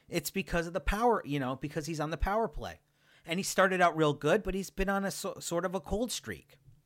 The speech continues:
So I'm, I don't know what I would do right now if this, t-, you know, if I was the, if I was Don Sweeney right now, do I buy to take a sh-, cup run? Do I take, go-,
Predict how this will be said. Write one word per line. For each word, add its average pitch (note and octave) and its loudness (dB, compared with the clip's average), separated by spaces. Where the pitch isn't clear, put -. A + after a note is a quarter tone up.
So D3 4
I'm, A3+ 0
I F#3+ -2
don't B3 4
know G#3 6
what E3 2
I G#3+ 4
would G3 0
do D#3 2
right A#2+ 0
now G2 -6
if E3 0
this, G3 2
t-, - -10
you D3+ -4
know, B2 -2
if D3 0
I F3+ 6
was A#3 0
the, A#3 2
if C3+ -4
I D#3+ 4
was A#3+ 0
Don G#3 2
Sweeney F#3+ 0
right A#2+ 0
now, A#2+ -2
do D3+ 0
I D3 4
buy D3+ 6
to A3 -10
take D#3+ -6
a D3+ -4
sh-, - -10
cup D3+ 2
run? C3+ -2
Do C3+ -2
I C3 2
take, B2+ -6
go-, B2 -2